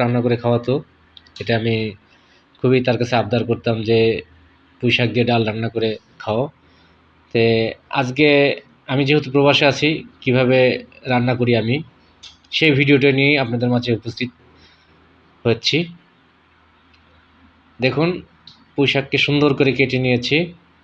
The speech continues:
রসুন, পেঁয়াজ, কাঁচামরিচ এবং ডালটাকে ভিজিয়ে রেখেছি। পুঁই শাকগুলো খুব তরতাজা। তো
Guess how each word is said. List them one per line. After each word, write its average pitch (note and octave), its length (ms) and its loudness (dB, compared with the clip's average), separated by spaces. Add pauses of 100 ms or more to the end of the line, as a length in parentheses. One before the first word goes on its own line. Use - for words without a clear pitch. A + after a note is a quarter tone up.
(400)
রসুন, A#2 420 2 (180)
পেঁয়াজ, A#2+ 380 2 (220)
কাঁচামরিচ A#2+ 560 0 (220)
এবং G#2+ 240 -4 (340)
ডালটাকে A#2+ 440 0
ভিজিয়ে G#2+ 280 -2
রেখেছি। G2 360 -6 (2250)
পুঁই C#3+ 80 2
শাকগুলো D#3+ 320 2
খুব D#3+ 200 -10
তরতাজা। A#2+ 460 2 (1600)
তো - 20 0